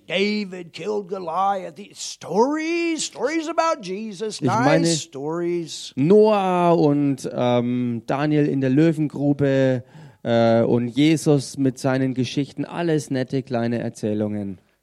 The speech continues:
Speaker 1: Just like this guy this week. Well, you know, that it's, th-, this guy just told me, "This is a book."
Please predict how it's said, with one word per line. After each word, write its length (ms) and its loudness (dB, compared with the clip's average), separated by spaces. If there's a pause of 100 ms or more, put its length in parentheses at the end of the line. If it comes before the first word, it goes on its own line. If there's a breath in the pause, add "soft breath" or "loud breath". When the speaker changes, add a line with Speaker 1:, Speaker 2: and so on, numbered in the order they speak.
(100)
Speaker 1:
Just 240 -8
like 240 -4
this 240 -4
guy 280 -2
this 260 -10
week. 280 -8
Well, 300 2
you 140 -4
know, 220 -4 (140)
that 240 -6
it's, 220 -10 (160)
th-, 200 -6
this 200 -6
guy 220 -2
just 180 -12
told 160 -8
me, 100 -16
"This 180 -10
is 100 -10
a 80 -6
book." 420 -10